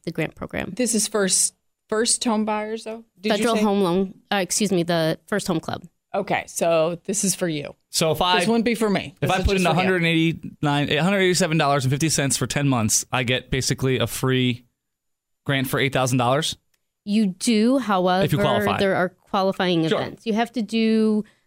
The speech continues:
Speaker 1: uh, follow the program guidelines, which are pretty strict. And, uh, within those guidelines, we walk you through the process of
Speaker 2: Strict but achievable.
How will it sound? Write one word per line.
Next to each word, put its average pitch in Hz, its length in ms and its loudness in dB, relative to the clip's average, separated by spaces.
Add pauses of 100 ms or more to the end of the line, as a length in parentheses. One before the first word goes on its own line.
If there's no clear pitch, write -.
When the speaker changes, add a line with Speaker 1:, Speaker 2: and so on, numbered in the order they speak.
(100)
Speaker 1:
uh, 185 200 0
follow 196 280 0
the 190 120 -2
program 180 500 0
guidelines, 185 680 -2 (880)
which 214 220 -2
are 190 140 2
pretty 196 320 0
strict. - 540 -2 (580)
And, 175 600 2
uh, 160 420 2
within 175 400 0
those 170 200 0
guidelines, 165 540 0
we 156 400 -2 (320)
walk 160 380 -4
you 151 80 -4
through 170 160 -2
the 147 80 -8
process - 600 -4
of - 60 -2
Speaker 2:
Strict - 300 -4
but 190 120 -2
achievable. 151 600 -4